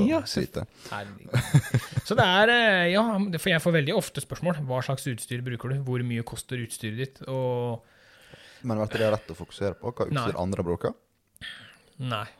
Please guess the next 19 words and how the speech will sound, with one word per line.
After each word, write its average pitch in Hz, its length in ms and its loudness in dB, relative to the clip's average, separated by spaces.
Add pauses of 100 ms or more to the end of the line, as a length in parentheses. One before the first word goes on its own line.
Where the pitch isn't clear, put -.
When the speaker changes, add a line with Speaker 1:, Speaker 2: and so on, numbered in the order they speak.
Speaker 1:
eh, 120 560 -6
ikke - 220 -12
egentlig. 123 400 -8
Jeg, 143 160 -2
jeg 139 160 -2
tror 139 220 -6
det, 135 120 -2 (260)
mm, 127 400 -6 (520)
det 127 200 -4
å, 135 320 -2
som 135 140 -8
sagt, 123 240 -10
finne 113 320 -6
ut 113 80 -8
hva 107 180 -4
man 107 100 -6
skal - 140 -10
filme 104 300 -6
selv, 113 320 -8